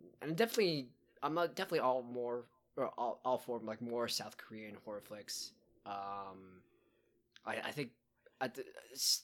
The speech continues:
still to this day, I think still my favorite South Korean horror flick is Train to Busan.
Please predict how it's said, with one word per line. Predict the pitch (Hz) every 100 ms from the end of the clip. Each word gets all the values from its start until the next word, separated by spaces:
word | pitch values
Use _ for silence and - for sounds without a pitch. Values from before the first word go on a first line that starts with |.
| -
still | - 220
to | 214 160
this | 123
day, | - 117 117 107
I |
think | 107 135
still | - - 127
my | 110
favorite | - 117 110 98
South | - 104 -
Korean | 110 107 101 101 - - - - _ -
horror | 113 110
flick | - 110 110
is | -
Train | - 113
to |
Busan. | 113 110 - 107 113 117 120